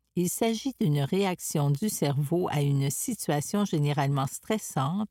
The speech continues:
qui modifie les pensées, les croyances et ou les perceptions. Selon les personnes, cette expérience peut se manifester par de la paranoïa ou par des idées de grandeur.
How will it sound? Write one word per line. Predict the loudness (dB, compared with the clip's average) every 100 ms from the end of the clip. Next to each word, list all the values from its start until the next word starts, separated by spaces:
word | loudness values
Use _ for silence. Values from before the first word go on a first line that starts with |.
| -10 -4
qui | 0
modifie | 2 2 -2 -2 -2
les | -2 -2
pensées, | 0 0 -2 -2 0 0 -4 -16 -20 -20 _ 0
les | 0 0
croyances | 0 2 4 2 2 0 -2 -6 -2
et | -2 0
ou | 0 2
les | 2 0
perceptions. | 0 -4 -2 -6 -6 -10 -10 -18 _ _ _ _ _ _ -12
Selon | 0 2 4 2
les | 0
personnes, | 0 -2 -2 0 2 2 0
cette | 0 -2 0
expérience | -4 0 0 2 2 2 0 -2
peut | -4 -2
se | 0
manifester | 2 4 2 2 -2 -2 0 0 2
par | 0 0 2
de | 0
la | 0 -2
paranoïa | 0 2 2 2 2 2 2 0 -4
ou | -4
par | 0 2
des | 2 2 2
idées | 0 2 0 0
de | -2 0
grandeur. | 0 -2 -2 -4 -8 -12